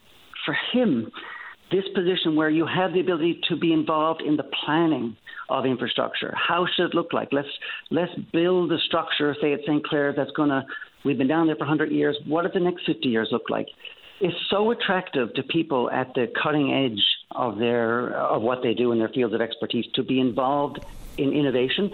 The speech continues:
Money is not the currency of their lives. What the currency of their lives is the ability to make a difference, be transformative, and to be innovative. And he told me this morning after our rounds, he told me that he can't think of another place on the continent, he said,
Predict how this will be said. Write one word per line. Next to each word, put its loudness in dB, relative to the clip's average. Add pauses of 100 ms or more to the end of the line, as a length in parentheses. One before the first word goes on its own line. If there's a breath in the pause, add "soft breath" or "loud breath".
(160 loud breath)
Money 2
is 0
not 0
the -8
currency 0
of -2
their 2
lives. 0 (400 loud breath)
What -4
the -4
currency 0
of 2
their 0
lives 2
is 0
the -2
ability 0
to -4
make 2
a 0
difference, -2
be 0
transformative, 0
and 2
to -4
be -4
innovative. -2 (440 loud breath)
And 2 (600 loud breath)
he 0
told 2
me 0
this -4
morning 2
after 0
our 2
rounds, 0
he -2
told 0
me 2
that 0
he -4
can't -2
think 0
of 0
another 2
place 0
on 2
the 2
continent, -2
he -4
said, 0